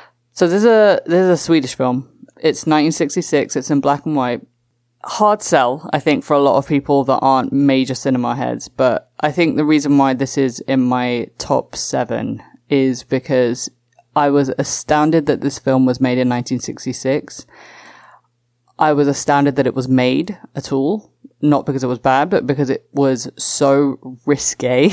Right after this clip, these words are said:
<laughs> and, like, it says something about female friendship and female bond and connection that I don't think a lot of filmmakers now are brave enough to say.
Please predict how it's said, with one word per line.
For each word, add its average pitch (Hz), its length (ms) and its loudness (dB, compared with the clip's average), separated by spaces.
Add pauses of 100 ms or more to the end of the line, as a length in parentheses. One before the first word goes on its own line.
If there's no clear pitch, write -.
(140)
<laughs> - 140 -12
and, 143 200 2
like, 131 280 0
it - 180 0
says 139 300 0
something 139 360 0
about 127 280 0
female 131 320 0
friendship 135 480 -2
and 131 120 -2
female 123 300 -2
bond 127 440 0
and 135 200 -6
connection 143 680 -4 (580)
that 151 120 2
I 151 100 2
don't 156 220 0
think 151 300 0
a 127 60 0
lot 143 180 2
of - 100 -4
filmmakers 139 480 0
now 131 200 0
are 123 40 2
brave 120 360 -2
enough 117 260 -4
to 117 120 -8
say. 123 420 -6